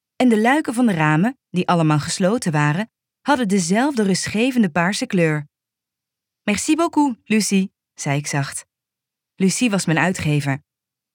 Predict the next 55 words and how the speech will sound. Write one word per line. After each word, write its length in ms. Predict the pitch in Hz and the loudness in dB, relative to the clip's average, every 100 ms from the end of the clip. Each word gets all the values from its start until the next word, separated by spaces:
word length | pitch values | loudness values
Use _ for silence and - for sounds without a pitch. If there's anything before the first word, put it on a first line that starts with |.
| _ | _
Zij 280 | - - 226 | -6 0 2
had 180 | 247 277 | 2 0
me 60 | 233 | 0
naar 120 | 190 | 2
deze 240 | 185 185 | 2 2
heerlijke 360 | 170 196 220 185 | 2 2 -2 -6
plek 240 | 190 196 | -6 -6
gestuurd 560 | - - - 202 196 - _ | -6 -6 -2 -2 -2 -8 _
om 120 | - 214 | 0 2
mijn 120 | 196 | 0
tweede 360 | - 262 262 | 0 0 0
kookboek 400 | - 277 233 165 | 0 -2 0 -2
af 140 | 160 - | -4 -4
te 100 | 160 | 2
maken 440 | 147 139 143 139 _ _ _ _ | 2 2 -2 -8 _ _ _ _
en 240 | - 285 - | 0 0 4
om 140 | 196 | 4
los 180 | 196 247 | 2 0
te 120 | 202 | -4
komen 280 | - 165 185 | 0 0 0
van 200 | 220 196 | -2 0
Paul, 380 | 190 165 160 147 _ _ _ | 0 0 -2 -6 _ _ _
mijn 160 | - 190 | -2 0
grote 320 | 233 233 202 | 2 0 0
liefde, 440 | 196 214 170 147 - _ _ _ | -2 -2 -4 -6 -8 _ _ _
die 120 | 196 | -6
sinds 200 | - 190 | -2 0
een 100 | 175 | 2
half 240 | 160 208 - | 2 0 0
jaar 220 | 180 180 | 0 2
mijn 140 | 175 | 2
liefde 240 | 190 190 180 | 0 0 0
niet 160 | 185 | 0
meer 120 | 185 | 0
was. 340 | 160 147 143 - _ _ _ _ _ _ _ _ _ _ _ _ _ _ _ _ _ _ | -2 -2 -4 -10 _ _ _ _ _ _ _ _ _ _ _ _ _ _ _ _ _ _
Alleen 340 | - 226 240 269 | 0 2 2 2
al 100 | 240 | 2
door 140 | 196 | 0
te 120 | 185 | -2
kijken 380 | 160 226 254 247 | -2 0 0 2
naar 120 | 175 | 0
dit 140 | 165 165 | 0 -2
huis 360 | 151 185 214 - | 0 0 -4 -8
voelde 360 | 165 240 254 | -2 -2 0
ik 160 | - 226 | -4 -4
hoe 160 | 202 - | -4 0
alle 200 | 240 262 | 0 0
stress 420 | - - 226 226 | -4 -4 -4 -2
van 120 | 208 | 0
de 100 | 190 | 0
afgelopen 520 | - - 208 185 180 | 0 -2 -2 0 2
maanden 320 | 185 208 226 175 | 2 2 0 0
van 120 | 160 | 0
me 120 | 185 | 0
afgleed. 580 | 220 - 185 165 170 | -2 -2 -2 -2 -2